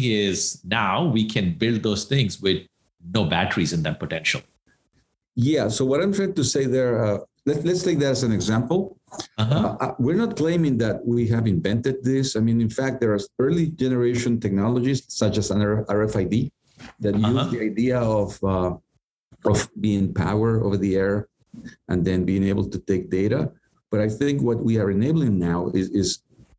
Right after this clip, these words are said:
Speaker 2: much heavy processing at the edge.
Speaker 1: Right.
Speaker 2: Okay. So next generation, uh,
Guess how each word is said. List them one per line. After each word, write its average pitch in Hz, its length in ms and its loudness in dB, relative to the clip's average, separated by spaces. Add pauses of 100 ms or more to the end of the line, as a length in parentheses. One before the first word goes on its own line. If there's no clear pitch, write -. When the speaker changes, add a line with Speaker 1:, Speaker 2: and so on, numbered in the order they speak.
(160)
Speaker 2:
much 113 500 0 (480)
heavy 117 440 2 (220)
processing 101 640 0 (160)
at 85 120 -2
the 90 180 0
edge. - 460 -6 (600)
Speaker 1:
Right. 78 320 -8
Speaker 2:
Okay. 82 320 0
So 98 180 0
next 135 280 0
generation, 110 840 0
uh, 90 160 -2